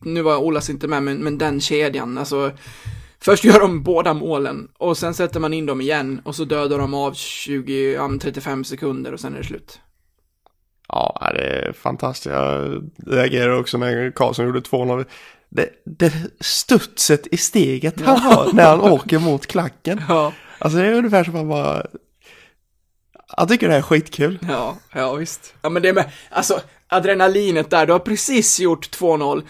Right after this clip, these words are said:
Speaker 1: du har,
Speaker 2: Ja.
Speaker 1: vad kan det vara, tvåtusen läxingar exakt i det hörn där, dit du är på väg, som måljublar. Ja, det, det, det går nog inte att beskriva.
Speaker 2: Nej, det, det är nog en fantastisk känsla.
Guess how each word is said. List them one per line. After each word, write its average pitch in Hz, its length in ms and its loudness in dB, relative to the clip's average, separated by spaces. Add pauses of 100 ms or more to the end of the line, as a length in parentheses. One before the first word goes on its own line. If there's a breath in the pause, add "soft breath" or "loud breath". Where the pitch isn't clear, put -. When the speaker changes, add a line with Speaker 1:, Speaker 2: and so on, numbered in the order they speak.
(120)
Speaker 1:
du 180 100 0
har, 202 300 6
Speaker 2:
Ja. - 80 6
Speaker 1:
vad 156 100 0
kan 156 100 -2
det 170 60 2
vara, 170 180 4
tvåtusen 185 720 0
läxingar 165 520 -2
exakt - 600 2
i 170 40 0
det 175 140 2
hörn 165 380 4
där, 147 100 -2
dit 151 340 0
du 156 100 4
är 147 60 2
på 151 160 -2
väg, 147 380 0 (260 loud breath)
som 175 240 0
måljublar. 165 840 2 (100)
Ja, 123 340 -2
det, - 160 -8 (640 loud breath)
det, - 140 -8
det 139 240 -6
går 151 180 -4
nog 139 160 -4
inte 139 240 -8
att 131 60 -6
beskriva. 147 460 -8 (480 soft breath)
Speaker 2:
Nej, 135 420 -2
det, 120 100 -2 (540)
det 123 100 -2
är 131 60 -2
nog 127 180 -4
en 117 160 -6
fantastisk - 640 -8
känsla. 131 340 -8